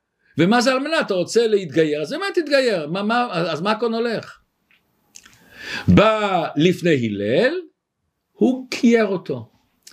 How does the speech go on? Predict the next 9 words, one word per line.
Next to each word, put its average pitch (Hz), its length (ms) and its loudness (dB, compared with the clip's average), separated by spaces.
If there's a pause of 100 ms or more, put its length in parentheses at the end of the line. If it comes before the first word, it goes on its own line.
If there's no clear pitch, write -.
(380)
ומה 117 380 6
הוא 190 160 2
אמר 95 320 -6
לו? 180 360 -6 (400)
"דהלך 151 760 0
שני 220 680 -2
לחברך 175 840 -2
אל 147 220 -6
תעבד. 101 400 -10